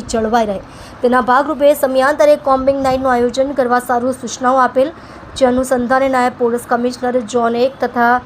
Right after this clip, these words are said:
શ્રી આલોકકુમાર સાહેબ નાઓએ આજરોજ તારીખ આઠ બે બે હજાર પચીસના કલાક અઢારથી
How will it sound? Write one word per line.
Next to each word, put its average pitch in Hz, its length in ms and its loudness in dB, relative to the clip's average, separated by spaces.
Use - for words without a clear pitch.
શ્રી 269 280 -4
આલોકકુમાર 269 640 0
સાહેબ 240 420 -2
નાઓએ 240 320 2
આજરોજ 240 420 -2
તારીખ 247 300 0
આઠ 254 320 0
બે 247 100 0
બે 240 140 -2
હજાર 233 320 -2
પચીસના 254 680 -2
કલાક 240 400 0
અઢારથી 233 540 -4